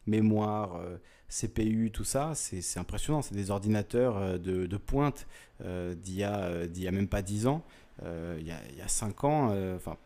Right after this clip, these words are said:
comment dire, les téléphones sont des ordinateurs extrêmement puissants avec lesquels on peut faire tourner des, des choses incroyables. Euh, on peut, on peut quasiment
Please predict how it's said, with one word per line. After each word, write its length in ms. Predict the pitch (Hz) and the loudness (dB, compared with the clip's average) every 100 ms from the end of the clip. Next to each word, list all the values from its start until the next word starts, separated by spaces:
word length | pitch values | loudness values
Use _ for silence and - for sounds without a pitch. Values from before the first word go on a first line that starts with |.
| - - - - - | -20 -20 -20 -20 0
comment 140 | 113 | 4
dire, 160 | 107 107 | 6 4
les 80 | 107 | 4
téléphones 460 | 139 135 123 160 | 6 6 6 4
sont 100 | 139 | 6
des 140 | 120 110 | 4 6
ordinateurs 560 | 113 113 110 151 147 - - | 6 6 4 2 2 -2 -2
extrêmement 720 | 160 156 - - 139 135 135 | 2 4 4 2 4 6 4
puissants 540 | 123 135 127 - 165 135 | 4 0 0 2 0 2
avec 200 | 104 104 | 0 0
lesquels 240 | 104 139 | 0 0
on 60 | 117 | 0
peut 120 | 104 | 0
faire 180 | 110 - | -2 -2
tourner 260 | 117 131 | 2 2
des, 160 | 107 95 | 4 0
des 140 | 92 | 0
choses 280 | 95 123 107 | 0 0 0
incroyables. 580 | - 117 - 110 147 139 - - - - | 0 0 2 2 2 -2 -6 -16 -20 -12
Euh, 240 | 104 92 | -8 -6
on 140 | 90 95 | -4 -4
peut, 280 | - 98 92 | -2 -2 -2
on 100 | 87 | -4
peut 120 | - | -4
quasiment 480 | - 101 101 104 | -4 -4 0 0